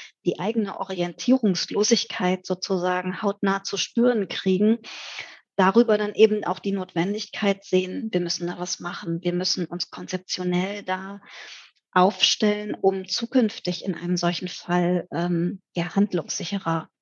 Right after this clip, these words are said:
zu werden. Und, ähm, genau, bei dieser, ähm, Kollegin, die erzählte, dass eben das, äh, da gab es in ihrer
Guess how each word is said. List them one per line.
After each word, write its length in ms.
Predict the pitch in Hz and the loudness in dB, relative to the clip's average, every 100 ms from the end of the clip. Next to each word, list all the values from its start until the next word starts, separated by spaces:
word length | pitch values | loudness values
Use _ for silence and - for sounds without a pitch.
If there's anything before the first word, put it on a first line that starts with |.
| _ - | _ -6
zu 200 | - 180 | -4 -2
werden. 460 | 156 160 151 156 - _ _ _ _ _ _ - - - _ _ _ | -2 -2 -2 -4 -6 _ _ _ _ _ _ -20 -20 -20 _ _ _
Und, 480 | 190 170 185 185 - - | 4 4 4 0 -4 0
ähm, 440 | 185 170 175 185 - | 0 0 -2 -4 -4
genau, 320 | 196 175 156 156 | 0 0 -2 -4
bei 160 | 160 | -4
dieser, 560 | - 190 180 156 156 - | -4 -2 2 4 2 -2
ähm, 760 | 185 180 175 170 71 - - - | -4 -2 0 -2 -4 -8 -20 -4
Kollegin, 460 | - 196 226 233 214 | 2 6 6 4 2
die 80 | 190 | 4
erzählte, 460 | 175 - 190 196 | 2 0 -6 -4
dass 180 | 175 - | -6 -8
eben 320 | - 180 185 | -2 -2 -2
das, 260 | 180 - - | -4 -8 -8
äh, 180 | - 185 185 | -4 -4 -2
da 360 | 185 185 196 - | 0 0 -2 -2
gab 200 | 180 - | -2 0
es 140 | 208 | -4
in 180 | 208 196 | -2 -2
ihrer 440 | 202 190 185 185 | 0 0 0 -2